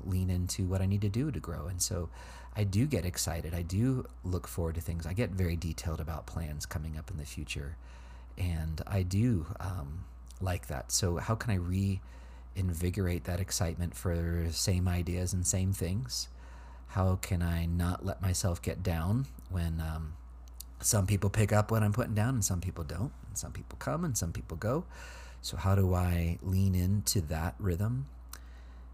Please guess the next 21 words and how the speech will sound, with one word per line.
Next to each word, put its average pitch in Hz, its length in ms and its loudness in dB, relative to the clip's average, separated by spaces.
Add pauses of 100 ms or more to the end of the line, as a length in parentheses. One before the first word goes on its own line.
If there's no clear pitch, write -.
(160)
And 92 340 4
how 98 640 4
do 90 180 2
I, 82 420 2 (140)
uh, - 320 -6 (300)
open 101 360 4
myself 90 560 2
up 82 220 -2
into 95 420 2
those 85 200 2
spiritual - 480 -2
gifts 80 340 -4
that 82 140 -2
I've 73 120 -6
been 71 140 -4
given 64 280 -6
of, 62 300 -10 (560)
of 87 100 -4
excitement, - 840 -4
of - 140 -4
ideation, 87 880 0